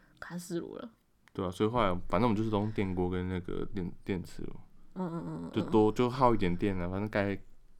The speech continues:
Speaker 2: 不用省那种钱。
Speaker 1: 对啊，好啦，好，所以我们说一个要减到，减五公斤，
Speaker 2: 嗯。
Speaker 1: 然后你要减三公斤，<laughs>三公斤很简单欸，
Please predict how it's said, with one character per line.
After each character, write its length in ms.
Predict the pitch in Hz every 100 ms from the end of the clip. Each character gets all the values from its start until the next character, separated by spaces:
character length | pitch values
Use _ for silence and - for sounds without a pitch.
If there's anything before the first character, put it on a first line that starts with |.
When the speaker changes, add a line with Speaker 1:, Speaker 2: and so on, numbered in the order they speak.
| - -
Speaker 2:
不 60 |
用 160 | 104 113
省 180 | 92 87
那 60 |
种 100 | 92 -
钱。 120 | - - - -
Speaker 1:
对 120 | -
啊， 180 | - 185
好 120 | 190
啦， 100 | 185
好， 260 | 190 180 -
所 160 | 180 214
以 60 | 208
我 160 | 175
们 160 | 170 175
说 140 | 185 - -
一 140 | 180
个 140 | 185
要 180 | 185 185
减 240 | 190 - 175
到， 240 | 175 - - -
减 160 | 190
五 140 | 185 175
公 240 | 180 180
斤， 260 | - 175 170
Speaker 2:
嗯。 220 | 139 175 - - -
Speaker 1:
然 120 | 190 180
后 60 |
你 100 | 185
要 120 | 175
减 180 | - 170
三 200 | 175 185
公 200 | 185 196
斤， 400 | 208 185 190 226 - - -
<laughs> 320 | - - -
三 180 | - 294
公 180 | 320 311
斤 120 | 294
很 120 | 247
简 220 | 240 180
单 200 | 185 180
欸， 220 | 185 -